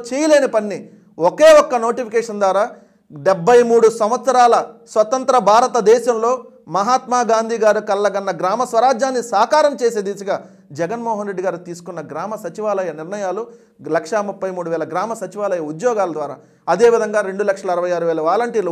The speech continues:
ఉద్యోగాలు, ఇలా ఏది చూసుకున్నా, ఏ దశల వారీ మద్యపాన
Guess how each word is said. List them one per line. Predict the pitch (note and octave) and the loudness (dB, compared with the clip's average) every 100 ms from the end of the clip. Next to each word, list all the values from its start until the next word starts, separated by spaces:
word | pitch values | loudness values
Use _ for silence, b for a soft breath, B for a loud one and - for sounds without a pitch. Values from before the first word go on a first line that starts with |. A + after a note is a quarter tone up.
| E3 | -4
ఉద్యోగాలు, | E3+ E3+ C#3 A#2 _ F#3+ | -4 -4 -6 -12 _ 0
ఇలా | G#3+ G3+ G3+ | 2 4 4
ఏది | C4+ A3+ | 4 0
చూసుకున్నా, | B3 - G#3 E3 B2+ b b b | -6 -8 -10 -10 -12 b b b
ఏ | F3 E3+ | -8 -2
దశల | E3+ F3 | -2 0
వారీ | G#3+ G3 | 2 2
మద్యపాన | F3+ E3+ G#3+ A3 | 2 -2 -4 -4